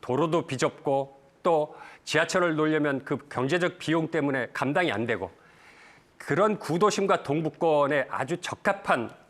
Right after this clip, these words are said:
대중교통 수단입니다. 그래서 부지 비용이 전혀 들지 않고, 건설 시간이 아주 짧습니다. 그리고 부차적으로 관광 자원으로 활용할 수도 있고요.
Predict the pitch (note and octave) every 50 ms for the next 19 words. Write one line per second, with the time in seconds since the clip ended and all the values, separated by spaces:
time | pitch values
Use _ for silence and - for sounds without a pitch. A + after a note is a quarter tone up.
0 | _ _ - A#2 A#2+ C3 F3+ A3+ G#3 G3 F#3+ - - F3 D3 C3+ - - - -
1 | A2+ G#2+ G2+ F#2 F2 - E2+ - _ _ _ _ _ _ _ _ _ _ _ -
2 | - _ - - D3 C#3 G3+ F#3 G3+ A3+ G#3+ G#3+ G3+ D3+ - D#3+ F3 E3+ - D3+
3 | C#3 B2 D3 C3 G#2+ F#2 - - G2 - - _ - _ _ - - - - _
4 | - - - D3 G3 - A#3 A3 G3 F3+ C#3+ - - - - B3 A3 G#3 F3 C3
5 | - - - - A2 D3+ F#3 A#3+ - - - G#3+ G#3+ - - G#3 D#3 G#2+ - -
6 | - _ _ _ _ _ _ _ _ - - - _ _ - _ _ _ _ -
7 | - D#3 E3 E3+ E3 - - - - _ _ _ _ _ _ _ _ - - C3+
8 | D3+ - - G3+ F3+ E3+ F3 D#3+ D#3+ D#3+ F3 F3 F#3+ - - - - _ _ -
9 | - - - B2 D3 E3+ G#3 A3+ A3 G#3 F3 F#3 F3+ F3+ F3 F3 E3+ D#3 - -
10 | A3+ B3 A#3+ A#3 G#3 F#3+ D3+ - - C#3+ A#2+ - E3 D#3 - - G#2 E2